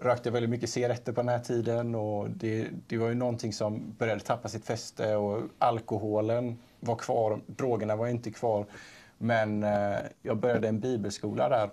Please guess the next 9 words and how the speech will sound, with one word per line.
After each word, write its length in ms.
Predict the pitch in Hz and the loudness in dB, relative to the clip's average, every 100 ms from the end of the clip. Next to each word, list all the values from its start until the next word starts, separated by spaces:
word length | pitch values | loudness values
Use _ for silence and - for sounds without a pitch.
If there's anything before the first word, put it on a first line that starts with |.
| - - _ - - - _ _ - - - | -8 -20 _ -20 -20 -20 _ _ -14 -12 -6
eh, 640 | 110 101 101 101 98 113 - - - _ _ _ _ _ | -2 0 0 0 -2 -4 -6 -10 -18 _ _ _ _ _
efter 680 | 117 117 - 117 107 110 - | -6 -6 -4 -2 0 -2 -4
mitt 240 | 127 107 | -6 -6
dop 220 | 120 110 101 | -4 -4 -4
då. 560 | - 113 104 101 101 104 98 - - - - - - | -6 -4 -2 -2 -4 -6 -8 -18 -18 -16 -16 -18 -12
Det 80 | - | -2
var 80 | 139 | 0
jättebra. 480 | 170 - 110 117 147 - - - | 0 -2 0 2 2 -4 -18 -4
Eh, 520 | 120 113 107 107 | 0 2 2 0